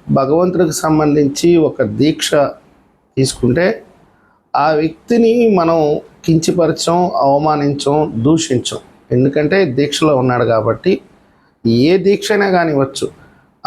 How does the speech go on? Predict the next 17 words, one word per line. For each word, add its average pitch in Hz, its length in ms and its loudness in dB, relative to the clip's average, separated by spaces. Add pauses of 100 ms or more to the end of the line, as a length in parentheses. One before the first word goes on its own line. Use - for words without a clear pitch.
అతను 135 240 0
ఏ 127 280 2
మతమైనా 165 540 0
కావచ్చు, 131 560 0
హిందూ 127 400 2
కావచ్చు, 127 600 0
ముస్లిం 123 420 0
కావచ్చు, 123 580 0
క్రిస్టియన్ 131 440 -2
కావచ్చు, 117 500 0 (680)
ఏదన్నా 208 400 2 (200)
ఆ 143 60 0
భక్తికి 143 460 -2
సంబంధించిన 156 640 0
కార్యక్రమం 160 720 0
ఏదన్నా 135 300 2
చేస్తుంటే 131 880 0